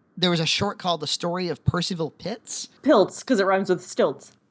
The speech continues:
Speaker 2: Yeah, I wa-, actually watched that last night. You told me that you had, uh, you had passed this on and you wanted me to see it, and it was so cute.
Speaker 1: Yeah.
Speaker 2: Oh, it was ador-, it was a, it was, uh, it was very well done too. Like,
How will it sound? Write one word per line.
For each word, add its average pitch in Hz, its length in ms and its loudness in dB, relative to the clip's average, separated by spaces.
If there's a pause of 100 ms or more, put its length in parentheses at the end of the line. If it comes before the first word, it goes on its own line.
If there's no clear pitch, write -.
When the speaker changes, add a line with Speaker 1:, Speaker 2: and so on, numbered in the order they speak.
Speaker 2:
Yeah, 285 200 2
I 220 120 4
wa-, 240 120 2
actually 240 280 0
watched 196 180 0
that 180 120 4
last 170 200 2
night. 139 280 -2
You 165 80 -8
told 175 160 -4
me 160 100 0
that 147 260 -4
you 165 120 0
had, 151 240 0
uh, 139 240 4 (500)
you 196 160 2
had 175 120 2
passed 175 220 0
this 190 140 2
on 180 180 4
and 175 60 4
you 170 80 4
wanted 165 200 2
me 170 100 4
to 156 80 0
see 185 120 0
it, 170 100 2
and 214 140 2
it 240 40 4
was 233 140 0
so 254 340 0
cute. 233 480 0
Speaker 1:
Yeah. 220 140 0
Speaker 2:
Oh, 180 160 4
it 151 40 0
was 208 140 0
ador-, 208 200 0 (160)
it 226 40 0
was 262 120 2
a, 240 180 2
it 240 80 4
was, 220 240 0
uh, 180 320 2
it 208 60 0
was 190 100 0
very 190 160 2
well 156 140 2
done 165 340 2
too. 160 420 0
Like, 156 220 2